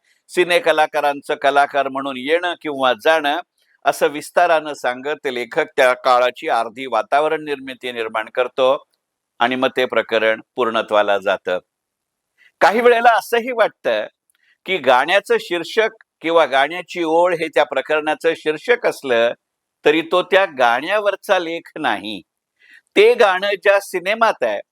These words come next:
तो सिनेमा ज्या वर्षी प्रकाशित झालाय त्या वर्षावरचा तो लेख आहे आणि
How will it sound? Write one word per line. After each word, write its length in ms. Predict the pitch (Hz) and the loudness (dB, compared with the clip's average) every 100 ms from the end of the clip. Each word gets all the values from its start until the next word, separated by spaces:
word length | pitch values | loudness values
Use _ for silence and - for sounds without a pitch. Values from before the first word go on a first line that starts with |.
| _ _ _ _ - | _ _ _ _ 2
तो 160 | 208 220 | 4 4
सिनेमा 540 | 196 185 202 202 214 | -2 -4 -4 0 -2
ज्या 260 | 196 196 196 | 0 0 0
वर्षी 380 | 196 185 208 | -2 -8 -10
प्रकाशित 720 | 208 196 185 233 233 226 175 165 | 0 0 2 0 0 -10 -6 -4
झालाय 480 | 143 113 120 143 160 _ _ - | -2 0 0 0 -4 _ _ -2
त्या 140 | 185 | 0
वर्षावरचा 1000 | 196 139 131 135 - 202 208 180 - 180 | 0 0 -2 -2 0 0 0 -2 -2 -2
तो 220 | 170 180 170 | -2 -4 -6
लेख 380 | 127 123 - | -4 -6 -2
आहे 220 | 117 131 110 _ _ _ _ - | 0 0 -2 _ _ _ _ -4
आणि 240 | 143 180 | -2 -2